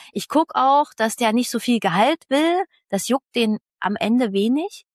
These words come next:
sondern dass du wirklich schaust, „Ich weiß, wir bra-, wir müssen sparen, ich brauche aber den Mitarbeiter,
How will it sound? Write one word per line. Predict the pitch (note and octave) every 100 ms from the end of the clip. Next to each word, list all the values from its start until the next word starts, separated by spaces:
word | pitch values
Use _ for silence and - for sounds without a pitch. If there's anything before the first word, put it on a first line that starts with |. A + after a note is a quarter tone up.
| _ _ _ _ -
sondern | G3 A3+ B3+ C#4+ D#4+ _ _
dass | G#3 -
du | G#3+
wirklich | A3 D4 D#4
schaust, | - A#3 A3+ A#3 A#3+ _ _ _ _ _ _ _
„Ich | -
weiß, | G3+ B3 E4
wir | A#3+
bra-, | - -
wir | G3+ G#3+
müssen | A3+ A#3+
sparen, | - - G#3+ A#3+ B3+
ich | G#3 -
brauche | G3+ G#3 A#3+ C4+
aber | A3+ A3
den | G#3+ G3+
Mitarbeiter, | G#3 C4 B3 B3 B3+ B3+